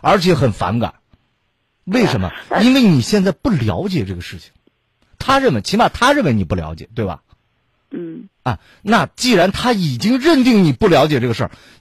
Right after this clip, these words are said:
Speaker 1: 你就不要讲。你真是你踏踏实实你去聊，你就听他说。你说，“哎，老公，这个生意怎么样？怎么，怎么，你给我讲一讲什么的。”你不要发表观点，他慢慢会跟你讲的。你不信你试试。
Speaker 2: 他现在，他现在准备，他们准备去做什么，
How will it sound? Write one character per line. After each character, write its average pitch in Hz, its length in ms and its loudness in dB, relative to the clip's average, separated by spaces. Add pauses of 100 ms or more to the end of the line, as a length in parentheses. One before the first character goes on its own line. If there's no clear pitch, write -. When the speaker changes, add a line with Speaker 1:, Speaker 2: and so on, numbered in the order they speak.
Speaker 1:
你 151 180 2
就 147 140 0
不 143 160 0
要 208 200 4
讲。 - 220 -8 (240)
你 139 160 0
真 269 280 -2
是 226 180 -4
你 135 300 0
踏 185 140 -4
踏 202 100 0
实 165 80 -8
实 196 80 -6
你 147 80 -4
去 139 100 -8
聊， 104 160 -4 (160)
你 156 80 -10
就 208 100 -4
听 254 280 -6
他 254 220 -6
说。 82 340 -12 (720)
你 160 100 -10
说 175 140 -4 (100)
，“哎， 156 140 -4
老 147 100 -6
公， 170 140 -8
这 180 80 -4
个 - 60 -2
生 175 120 -6
意 180 80 -8
怎 135 140 -10
么 120 80 -6
样？ 143 180 -6
怎 107 100 -10
么， 104 60 -6
怎 120 100 -8
么， 120 60 -10
你 110 100 -10
给 117 80 -12
我 123 60 -8
讲 101 320 -12
一 107 40 -6
讲 85 140 -10
什 85 80 -14
么 80 80 -12
的。” 80 120 -14 (180)
你 160 180 0
不 180 140 -2
要 226 120 2
发 220 180 2
表 135 120 0
观 208 200 0
点， 117 180 -2
他 156 140 -2
慢 170 160 0
慢 170 120 0
会 175 140 -2
跟 117 180 -2
你 110 60 -4
讲 - 220 -14
的。 - 80 -20 (480)
你 123 80 -4
不 147 100 -4
信 170 140 -2
你 117 80 -2
试 104 240 -10
试。 320 80 -4
Speaker 2:
他 294 40 -6
现 311 140 -2
在， 277 240 -2 (160)
他 - 160 -4
现 311 160 -2
在 269 120 0
准 208 180 -2
备， 220 180 0 (300)
他 262 120 -4
们 262 180 -2
准 196 120 -2
备 190 140 -4
去 247 80 -4
做 262 240 -4
什 214 80 -8
么， 175 240 -6